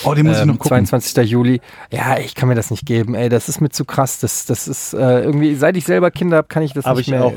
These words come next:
Speaker 2: Das
Speaker 3: Ich hab,
Speaker 2: ist
Speaker 3: ich hab's
Speaker 2: früher,
Speaker 3: auch.
Speaker 2: früher ging das und
Speaker 3: Konnte
Speaker 2: ich
Speaker 3: ich
Speaker 2: kann
Speaker 3: nicht.
Speaker 2: ein gutes Beispiel geben. Es läuft ebenfalls auf Netflix ein Film, der heißt, äh, The Night Comes For Us.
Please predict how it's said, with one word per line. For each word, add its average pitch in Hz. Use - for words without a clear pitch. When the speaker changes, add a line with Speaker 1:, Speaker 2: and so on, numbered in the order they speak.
Speaker 2:
Das 131
Speaker 3:
Ich 165
hab, 151
Speaker 2:
ist -
Speaker 3:
ich -
hab's 139
Speaker 2:
früher, 247
Speaker 3:
auch. -
Speaker 2:
früher 247
ging 226
das 202
und -
Speaker 3:
Konnte 160
Speaker 2:
ich 123
Speaker 3:
ich 123
Speaker 2:
kann 208
Speaker 3:
nicht. 175
Speaker 2:
ein 156
gutes 226
Beispiel 165
geben. 120
Es -
läuft 165
ebenfalls 196
auf -
Netflix 175
ein 143
Film, 175
der 139
heißt, 151
äh, 135
The 135
Night 143
Comes -
For 113
Us. -